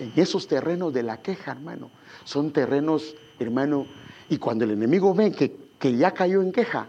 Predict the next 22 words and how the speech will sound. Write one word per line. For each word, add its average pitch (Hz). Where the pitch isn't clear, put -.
hermano, 127
comienza 135
a -
mandarle 131
una 131
cantidad 113
de 117
cosas. -
Y 135
es 135
difícil 117
salir. -
Entonces 135
el 160
Señor 160
nos 156
da 135
la 120
clave. 92
No 135
estés 151
angustiado. 143